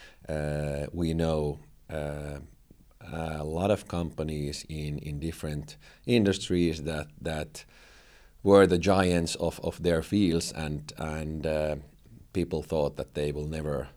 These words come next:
fall until the day was there and, and, uh, they were, uh, disrupted out of, of, out of their business.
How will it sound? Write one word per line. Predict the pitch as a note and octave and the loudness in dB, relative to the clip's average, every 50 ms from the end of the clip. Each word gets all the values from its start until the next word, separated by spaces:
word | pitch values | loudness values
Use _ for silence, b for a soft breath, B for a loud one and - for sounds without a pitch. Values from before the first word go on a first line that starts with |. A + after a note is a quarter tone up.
| - - | -20 -20
fall | - - - A2 F#2 - - - - b b b b b - - _ _ - - | -6 2 4 6 6 6 2 -2 -6 b b b b b -20 -20 _ _ -14 -8
until | E2+ E2 E2 E2 D#2+ E2 D#2+ D#2 | -4 -4 -4 -2 -2 -4 -4 -4
the | D#2 D#2+ | -4 -4
day | C#2+ D2+ D#2 D2+ C#2 | -4 -2 -2 -2 -2
was | C2+ D2 D2 | -4 -4 -4
there | - F#2 G2+ G2+ F2 D2+ - | 0 2 2 4 2 2 -2
and, | - D#2 C#2+ - - | -6 -8 -10 -10 -8
and, | D2 D2+ D2 C#2 C2+ - - - - | -8 -8 -8 -8 -10 -12 -16 -12 -8
uh, | D#2+ D#2 D2 D2 C#2+ C#2+ C#2+ C#2 C2+ - - B B B B B B B | -6 -4 -4 -4 -4 -4 -6 -6 -8 -12 -16 B B B B B B B
they | - D#2 D#2 D2+ C#2+ | -4 -2 -2 -2 -2
were, | C#2 C#2+ C#2+ C#2+ C#2+ C2 - - - - - | -2 -2 -2 -2 -2 -4 -6 -8 -12 -10 -8
uh, | D2+ C#2 | -8 -6
disrupted | C#2 C#2+ D2+ - - D#2 D2 - - D2 C#2 | -6 -6 -6 -2 -2 -2 -2 -2 -4 -4 -4
out | C#2+ C2+ C2 | -4 -4 -4
of, | C2 - - - | -8 -10 -14 -14
of, | - D2 C#2+ - - - | -10 -10 -10 -10 -12 -10
out | - D2+ C#2 - - - - - | -8 -8 -8 -8 -12 -18 -14 -12
of | D#2 C#2+ - - | -12 -12 -8 -8
their | D#2 D2 C#2+ | -6 -4 0
business. | C#2+ F#2 G#2 G2+ - D#2 D2+ - - - | 2 2 2 2 0 -2 -4 -4 -6 -8